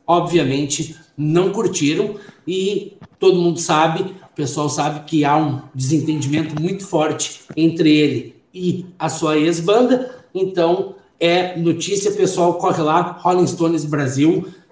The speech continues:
e um dos, o, um dos internautas colocou lá na conta do Twitter que o Pink Floyd não seria o Pink Floyd sem Roger Waters. Então, finalizamos por aqui. Considerações finais,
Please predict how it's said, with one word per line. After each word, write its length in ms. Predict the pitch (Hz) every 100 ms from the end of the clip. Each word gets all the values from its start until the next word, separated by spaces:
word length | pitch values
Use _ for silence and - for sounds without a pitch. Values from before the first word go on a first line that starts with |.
| -
e 440 | 175 175 175 165 170
um 120 | 180
dos, 560 | 156 147 - - - - _ _
o, 560 | 151 151 143 135 131 131
um 120 | 147 175
dos 600 | 139 123 - - - _
internautas 1040 | 147 143 156 135 143 175 175 180 - - -
colocou 400 | - 160 156 156
lá 100 | 147
na 120 | 143
conta 260 | 143 151 165
do 140 | 160
Twitter 500 | 175 196 196 226 -
que 260 | - 202 220 - -
o 100 | 202
Pink 340 | - 226 -
Floyd 380 | 180 185 190 185
não 140 | 220 233
seria 260 | 254 196
o 80 | 202
Pink 220 | 202 196
Floyd 520 | - 196 175 165 - - _ _ _
sem 440 | - 170 160 160 - _ _
Roger 260 | 170 165 180
Waters. 380 | - - - -
Então, 360 | 156 180 180 -
finalizamos 640 | - 170 156 139 165 156
por 160 | - 156
aqui. 460 | 139 233 226 - -
Considerações 800 | 220 202 165 196 180 - 208 208
finais, 600 | 175 185 220 - -